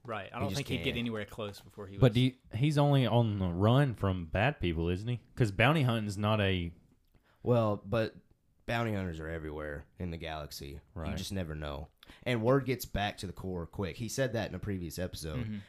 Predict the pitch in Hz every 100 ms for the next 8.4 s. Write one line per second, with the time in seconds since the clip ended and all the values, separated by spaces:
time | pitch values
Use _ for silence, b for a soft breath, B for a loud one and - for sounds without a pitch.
0 | - 113 - - 95 110 120 113 107 101
1 | 101 85 82 107 - 85 - 85 78 76
2 | b b 92 82 107 98 101 127 131 98
3 | 107 104 - - - - _ _ - -
4 | 120 113 - 104 98 104 107 101 98 101
5 | - 101 101 98 95 90 98 90 98 107
6 | 110 131 123 120 131 156 131 107 104 117
7 | 110 113 107 92 92 87 85 87 82 85
8 | 85 82 87 73